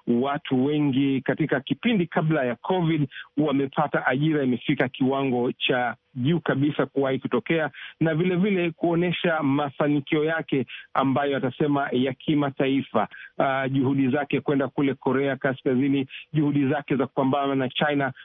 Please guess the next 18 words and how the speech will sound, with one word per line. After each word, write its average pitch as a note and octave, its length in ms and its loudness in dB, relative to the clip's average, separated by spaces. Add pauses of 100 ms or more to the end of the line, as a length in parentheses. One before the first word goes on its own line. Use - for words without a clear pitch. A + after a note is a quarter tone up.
(100)
Watataka E3 400 0
kuonyesha F3+ 340 0
kwamba D#3+ 280 0
yeye D#3 440 2
ni D3 200 0
mtu D#3 360 0
ambaye C#3 500 0 (280)
amesimama C#3+ 720 0
wima F3+ 360 0
kutetea C#3+ 720 -2 (240)
mageuzi C3+ 680 2
na C3 120 2
mae-, B2 400 0
mwelekeo B2 600 0
mpya C3+ 380 0
kuelekea, B2 680 -2 (600)
kusimama F3 600 0
wima D#3 540 0